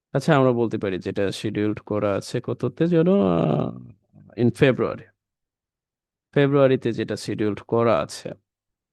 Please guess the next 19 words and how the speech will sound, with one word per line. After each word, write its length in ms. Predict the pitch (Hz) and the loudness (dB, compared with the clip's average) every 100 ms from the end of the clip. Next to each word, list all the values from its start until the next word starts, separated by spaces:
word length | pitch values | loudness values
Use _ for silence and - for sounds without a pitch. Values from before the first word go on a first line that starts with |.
| _ _ _ _ _ _ - | _ _ _ _ _ _ -8
এখানে 220 | 156 175 | 2 6
কিন্তু 180 | 180 180 | 6 6
আমি 120 | 170 | 4
আবার 140 | 170 160 | 2 -2
একটু 200 | - 170 | -6 -4
সংক্ষেপে 440 | - 135 143 143 | 0 0 0 -2
লিখে 220 | 104 - | -4 -8
দিয়েছি। 380 | - - - - - _ _ _ _ _ _ _ _ - | -10 -10 -10 -12 -12 _ _ _ _ _ _ _ _ 2
আহ, 280 | 147 135 143 | 6 6 4
যেটা 200 | 143 139 | 2 2
ফেব্রুয়ারিতে 580 | - 131 131 127 - | 2 2 2 0 0
অনুষ্ঠিত 420 | 160 143 - 123 - | 0 0 -2 -6 -6
হবে, 420 | - 113 - 214 - _ - | -6 -4 0 0 -2 _ -6
আহ, 140 | 95 | -6
ফেব্রুয়ারিতে 580 | - 135 117 113 101 113 | -4 -4 -2 -2 -2 -4
অনুষ্ঠিত 760 | 95 71 87 87 - - - | -4 -2 -2 0 -2 -6 -6
হ-, 520 | - 90 - - - - | -2 -2 -2 -2 -2 -4
করার 360 | 113 104 107 | -2 0 0
কথা 380 | - 98 - | -2 -6 -2